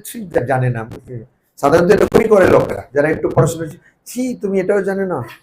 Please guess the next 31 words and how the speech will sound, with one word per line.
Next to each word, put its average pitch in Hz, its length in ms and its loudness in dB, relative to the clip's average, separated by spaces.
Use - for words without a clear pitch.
এরকম। 139 300 -2
তো 143 80 -4
নাক 151 300 2
উঁচু 147 200 -4
করে, 139 220 2
এরকম 123 320 -2
করে। 98 220 -12
ওই 151 80 -4
যেটা 165 200 2
বললাম, 170 320 8
ওই 151 80 2
জন্য 170 160 2
হাসতে 160 360 2
পারছিল 147 360 2
না 139 140 0
ইংলিশ 127 320 -4
রিট্রিটে, 117 420 -10
তারপরে 120 400 0
নাচাতে 123 460 0
হলো 104 220 -2
ওদেরকে। 95 380 -12
তো 170 100 8
কিন্তু 156 240 -2
স্বামীজি 139 420 0
বলছেন, 120 360 -2
"My 110 280 -4
God 120 260 4
the 107 160 -6
ignorant।" 104 640 -14
ভাবো 95 380 -6
কথাটা, 92 360 -14